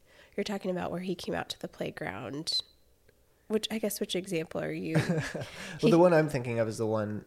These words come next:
Speaker 2: uh, wherein he, he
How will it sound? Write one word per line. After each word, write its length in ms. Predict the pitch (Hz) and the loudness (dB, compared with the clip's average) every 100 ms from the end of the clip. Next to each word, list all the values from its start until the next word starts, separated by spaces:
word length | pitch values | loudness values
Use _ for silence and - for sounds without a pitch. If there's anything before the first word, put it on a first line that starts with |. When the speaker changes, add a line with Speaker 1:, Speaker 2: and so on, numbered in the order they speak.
| _ | _
Speaker 2:
uh, 260 | 110 107 101 | -2 0 -2
wherein 760 | - 107 101 104 104 101 101 - _ _ | -2 0 0 0 -2 -6 -10 -14 _ _
he, 280 | 107 107 - | -12 -12 -14
he 540 | - 123 107 104 101 | -10 -6 -4 -4 -6